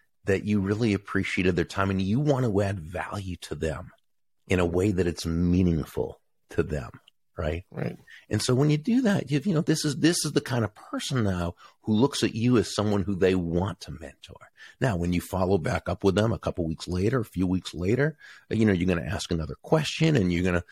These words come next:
Speaker 1: keep the process going. Now, it may turn out this person that you only have that one or two conversations with them and that's it. And you're gonna ask someone else, and maybe this is gonna happen a few times.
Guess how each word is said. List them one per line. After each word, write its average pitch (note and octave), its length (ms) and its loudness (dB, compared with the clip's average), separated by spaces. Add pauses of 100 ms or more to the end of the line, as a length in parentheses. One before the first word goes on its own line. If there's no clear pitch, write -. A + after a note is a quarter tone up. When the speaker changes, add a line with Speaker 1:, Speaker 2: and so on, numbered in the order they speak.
(160)
Speaker 1:
keep - 200 -6
the - 80 -6
process F2+ 440 -2
going. G2 320 0
Now, A#2+ 220 2 (580)
it - 200 -2
may C#3 360 4
turn F#3+ 360 2
out C4+ 480 2
this F#3 220 2
person G3+ 760 0
that D#3+ 220 -2
you F3 240 2
only F#3+ 200 2
have F3+ 180 0
that F#3+ 160 4
one F#3+ 200 4
or G#3+ 100 2
two A3 180 0
conversations B3 800 2
with D#3 140 4
them D3+ 120 4
and D#3+ 100 2
that's G3 260 0
it. D4+ 280 4 (540)
And D#3 180 6
you're D#3 140 6
gonna E3 240 4 (100)
ask D#3 240 0
someone D3 300 4
else, G#3 340 4
and B2 100 -2
maybe C#3+ 300 2
this C3+ 240 0
is B2+ 100 -2
gonna C3 180 2
happen C#3+ 340 2
a C#3 60 2
few C#3+ 180 -2
times. E3 280 2